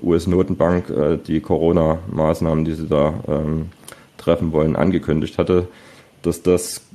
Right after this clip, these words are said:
quasi die vergangenen Jahre, wo man vielleicht so eine Geldmengeninflation von fünf, sechs Prozent hatte, ähm, ne, ne,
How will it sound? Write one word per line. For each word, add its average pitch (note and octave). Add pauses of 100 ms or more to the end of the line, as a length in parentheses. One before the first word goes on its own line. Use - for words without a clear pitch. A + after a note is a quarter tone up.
(180)
quasi F2+
die F2+
vergangenen F#2
Jahre, F2+
wo F2+
man F2
vielleicht F2
so F#2
eine F2
Geldmengeninflation F2+
von E2+
fünf, F#2+
sechs -
Prozent G2+
hatte, G2 (580)
ähm, F2+ (1000)
ne, E2
ne, A#1